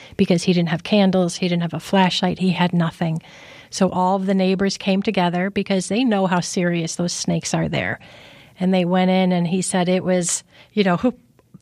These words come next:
a large snake. They found it, killed it, and,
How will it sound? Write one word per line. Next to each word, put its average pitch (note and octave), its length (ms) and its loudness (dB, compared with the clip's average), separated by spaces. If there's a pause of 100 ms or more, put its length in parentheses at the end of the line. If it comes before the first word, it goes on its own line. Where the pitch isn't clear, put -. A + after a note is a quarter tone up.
(200)
a F#3+ 120 0
large F#3 640 2
snake. G3+ 640 0 (160)
They F3+ 180 -2
found G3 420 2
it, G#3 180 0 (220)
killed G#3 320 0
it, G#3+ 180 2
and, E3+ 320 -2